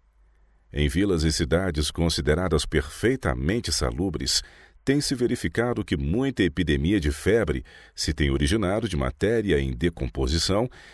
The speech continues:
existente em redor da residência de algum negligente chefe de família. Perfeito asseio, quantidade de sol,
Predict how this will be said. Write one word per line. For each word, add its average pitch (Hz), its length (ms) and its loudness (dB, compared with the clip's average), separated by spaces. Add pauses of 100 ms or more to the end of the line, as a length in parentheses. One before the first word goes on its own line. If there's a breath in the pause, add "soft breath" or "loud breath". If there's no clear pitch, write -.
(160 loud breath)
existente 131 760 0
em 117 120 2
redor 98 540 2
da 80 80 2
residência 78 680 0
de 78 100 0
algum 69 400 0
negligente 95 800 0
chefe 117 520 0
de 69 120 -4
família. 65 560 -4 (1040)
Perfeito 92 540 -2
asseio, 76 680 2
quantidade 113 680 -2
de 82 140 -2
sol, 92 500 -2